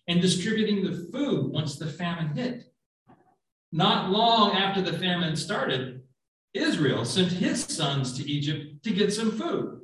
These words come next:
because they were hit by the famine as well. When Joseph's brothers arrived in Egypt,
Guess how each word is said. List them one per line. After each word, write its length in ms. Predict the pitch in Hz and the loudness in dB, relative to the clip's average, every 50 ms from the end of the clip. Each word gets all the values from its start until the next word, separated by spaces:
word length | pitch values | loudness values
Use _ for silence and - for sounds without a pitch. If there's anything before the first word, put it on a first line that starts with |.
| - - | -4 -2
because 440 | 180 185 185 196 196 175 143 143 139 | -2 0 0 0 -2 -2 -4 -6 -4
they 260 | 175 202 226 247 247 | -2 -2 -2 0 0
were 140 | 208 190 165 | 0 -2 0
hit 260 | 147 143 143 147 - | 0 0 -2 -2 -2
by 120 | 127 127 | -4 -4
the 160 | 123 127 127 | -2 -4 -6
famine 380 | - - 131 123 123 123 131 147 | -6 -4 -4 -4 -2 -2 -2 -2
as 120 | 143 139 | -2 -2
well. 520 | - 226 247 - - - - - - - _ _ _ _ _ _ _ _ _ _ _ _ _ _ _ _ _ _ _ _ _ _ | 0 0 0 -2 -2 -4 -6 -8 -12 -18 _ _ _ _ _ _ _ _ _ _ _ _ _ _ _ _ _ _ _ _ _ _
When 140 | 196 190 180 | 4 6 6
Joseph's 420 | 190 220 240 240 - 220 - - | 6 6 6 6 6 4 2 0
brothers 520 | - - - 151 - - 311 294 240 151 156 | -2 -2 -2 0 0 2 2 0 0 0 0
arrived 420 | 165 170 165 160 151 151 147 143 | 0 2 2 2 2 2 0 -2
in 60 | 143 | -2
Egypt, 480 | 139 143 143 147 156 160 - - - | -2 0 0 0 -2 -4 -4 -8 -10